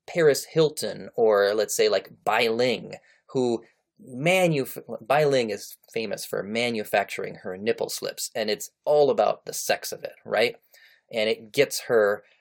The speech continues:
uh, attention from the media because she knows that her nipples are gonna be on the front page of whatever the next day, right?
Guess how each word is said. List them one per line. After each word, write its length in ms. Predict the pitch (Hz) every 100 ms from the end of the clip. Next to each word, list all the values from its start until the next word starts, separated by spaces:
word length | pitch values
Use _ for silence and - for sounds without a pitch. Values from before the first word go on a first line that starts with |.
| _ -
uh, 160 | 98 98
attention 540 | 120 - 160 160 - 120
from 160 | 117
the 60 | 113
media 360 | 120 131 104
because 300 | - - 113
she 140 | - 127
knows 560 | 131 180 156 113 107 -
that 260 | 104 - _ _ - -
her 120 | 120
nipples 440 | 123 - - 104 101
are 80 |
gonna 240 | 95 110 101
be 200 | 107 101
on 160 | 101
the 80 | 92
front 300 | - 117 92
page 340 | - 104 92 -
of 140 | 92
whatever 380 | 104 101 95 -
the 80 | 95
next 260 | 98 - -
day, 180 | - -
right? 280 | 101 101